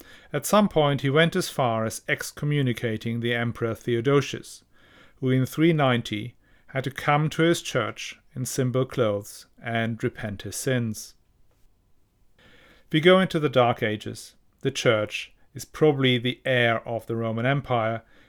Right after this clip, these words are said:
insofar as they took over what was left of the imperial Roman infrastructure. So one sign of that is that the diocese, that is, that's the districts a bishopric is responsible for, essentially mirror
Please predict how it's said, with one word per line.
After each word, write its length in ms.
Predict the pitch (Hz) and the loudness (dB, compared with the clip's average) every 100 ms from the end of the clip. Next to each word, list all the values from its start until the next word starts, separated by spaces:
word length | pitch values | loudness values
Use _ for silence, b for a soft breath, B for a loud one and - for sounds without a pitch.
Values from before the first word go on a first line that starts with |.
| b | b
insofar 840 | 135 135 127 131 117 - 117 110 | -2 -2 0 0 0 0 -2 -2
as 160 | 123 117 | -6 -4
they 200 | 120 117 | -2 -2
took 260 | - 127 | -2 -2
over 340 | 131 110 104 107 | 0 0 0 -4
what 240 | 113 120 | -2 -4
was 200 | 117 120 | -2 -4
left 360 | 110 107 - - - | -2 -4 -6 -16 -6
of 260 | 120 110 | -6 -6
the 140 | 113 110 | -4 -4
imperial 360 | 107 110 101 | -4 -6 -6
Roman 340 | 98 104 101 110 | -4 -6 -4 -2
infrastructure. 760 | 131 127 110 - 101 - 117 - _ _ _ _ _ b b b b b | -2 -2 -6 -8 -12 -14 -14 -16 _ _ _ _ _ b b b b b
So 160 | - | -8
one 300 | 110 123 131 | 0 2 2
sign 380 | 123 - 131 135 | 0 2 4 4
of 100 | 123 | 4
that 260 | 120 117 117 | 2 0 -2
is 180 | 117 | -8
that 360 | - 117 113 110 | -4 -2 -2 -4
the 140 | 113 | -6
diocese, 720 | 107 110 131 139 - 107 104 - | -2 0 4 2 2 -6 -8 -12
that 160 | 113 | -8
is, 120 | 110 | -8
that's 260 | 110 107 - | -6 -8 -10
the 60 | 101 | -6
districts 600 | 127 123 - 107 104 - | -2 -2 -4 -8 -8 -12
a 60 | |
bishopric 580 | - 131 - 117 - 104 | -8 -6 -4 -6 -8 -14
is 140 | 113 - | -12 -14
responsible 560 | 104 135 139 - 113 | -6 -2 -2 -2 -4
for, 300 | - 110 107 B B B B | -2 -2 -2 B B B B
essentially 400 | - 135 - 123 | -4 -2 0 0
mirror 560 | 120 127 127 110 104 | 2 6 6 6 0